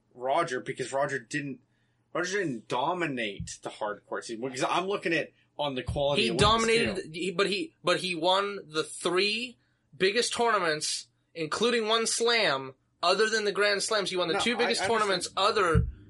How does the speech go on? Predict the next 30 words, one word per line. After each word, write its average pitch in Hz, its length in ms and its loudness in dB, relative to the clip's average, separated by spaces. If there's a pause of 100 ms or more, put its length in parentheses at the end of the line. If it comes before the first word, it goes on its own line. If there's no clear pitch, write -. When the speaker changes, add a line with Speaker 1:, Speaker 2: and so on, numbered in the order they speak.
(120)
Speaker 2:
than 160 140 0
the 156 80 0
Grand 156 300 0
Slams 151 360 -2
Speaker 1:
Okay. 190 320 2
Speaker 2:
and 202 100 4
a 175 40 0
Grand 147 240 0
Slam. 123 240 -6 (100)
Speaker 1:
But, 135 200 -6
but 139 80 -8
you 160 100 -10
said 170 220 -6
dominate. 120 540 2
He - 180 -14
didn't. 160 280 -8 (400)
Did, 143 180 -6
did 160 160 -4
he, 156 80 -6
did 139 200 -6
he 202 140 -2
lose 196 300 -2
a 180 80 -6
set 175 380 -2
when 139 120 -10
he 143 40 -12
won 139 180 0
the 139 100 -6
Australian 139 400 -6
Open? - 140 -20